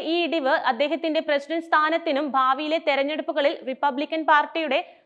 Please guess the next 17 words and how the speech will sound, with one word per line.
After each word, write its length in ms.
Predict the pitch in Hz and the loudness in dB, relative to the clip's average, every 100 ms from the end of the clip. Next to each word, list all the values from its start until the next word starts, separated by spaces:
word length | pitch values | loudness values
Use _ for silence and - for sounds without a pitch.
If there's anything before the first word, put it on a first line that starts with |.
| _ _ | _ _
സാധ്യതകൾക്കും 760 | 320 320 330 381 392 381 370 370 - | 6 8 8 4 4 4 2 0 0
കാര്യമായ 560 | 294 302 339 370 349 339 339 | 4 4 4 2 2 2 2
സ്വാധീനം 440 | 311 285 311 330 311 | 2 2 0 -2 -2
ചെലുത്തിയേക്കാം. 560 | 254 233 226 190 240 285 - _ _ _ _ - | -2 -2 -2 -4 -4 -6 -10 _ _ _ _ 10
താരിഫ് 340 | 359 381 453 - | 10 12 6 4
പ്രശ്നത്തെക്കുറിച്ചുള്ള 800 | 403 392 392 403 392 370 370 330 330 | 0 2 2 2 2 2 4 6 6
വോട്ടെടുപ്പിൽ 520 | 302 302 339 320 277 311 | 4 2 0 0 -2 -2
ട്രംപിന്റെ 480 | 294 277 277 311 330 - | -2 -2 -2 -2 -2 -4
തിരിച്ചടികൾ 520 | 302 277 - 339 294 311 269 | -6 -8 -2 -2 0 0 0
വ്യക്തമായി 480 | 269 320 320 294 254 | -2 -2 2 0 0
കാണാം. 260 | 196 208 285 - _ _ - | -2 -2 -4 -8 _ _ 6
ഹാരിസ് 440 | 349 370 440 453 359 | 8 10 8 4 -2
എക്സ് 240 | 392 294 - | -2 -4 4
പോൾ 160 | 349 359 339 | 4 4 2
പ്രകാരം 420 | 330 320 254 294 | 6 8 6 4
മുപ്പത്തിയേഴ് 500 | 285 - 302 330 330 339 | 2 0 0 0 0 0
ശതമാനം 460 | 349 320 320 320 | 0 0 0 0